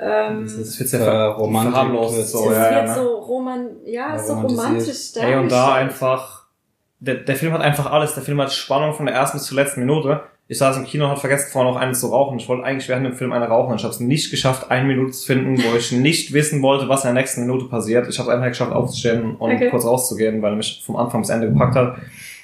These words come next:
Speaker 3: Der ist spannend von der ersten Minute, es geht ab von der ersten Minute an. Ähm, der Film hat Witz, aber nicht diesen übertriebenen Witz, den wir bei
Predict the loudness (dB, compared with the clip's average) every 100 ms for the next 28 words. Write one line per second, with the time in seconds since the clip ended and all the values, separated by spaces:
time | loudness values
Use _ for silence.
0 | _ -2 0 2 0 0 0 0 0 0
1 | -2 -2 -2 -4 -6 -4 -4 -2 0 2
2 | 4 2 0 0 2 2 2 2 -2 -6
3 | -20 _ _ _ _ _ -2 0 0 -2
4 | -2 -4 -6 -12 _ _ _ _ _ _
5 | _ _ _ -20 -6 -2 0 2 0 -2
6 | 0 0 0 -4 -6 -8 -2 0 2 0
7 | -2 -2 -2 -2 -4 -4 -2 0 0 -2
8 | -4 -2 0 -2 0 0 -2 -2 0 2
9 | 4 4 4 4 2 2 0